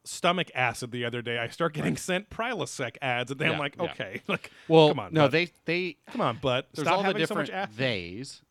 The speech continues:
Speaker 2: but I will say there's different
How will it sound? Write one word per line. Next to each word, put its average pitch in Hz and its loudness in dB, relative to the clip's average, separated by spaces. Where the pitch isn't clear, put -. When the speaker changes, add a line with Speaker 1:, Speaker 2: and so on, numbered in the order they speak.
Speaker 2:
but 104 -4
I 110 -2
will 117 -8
say 98 -10
there's 120 -6
different 120 -4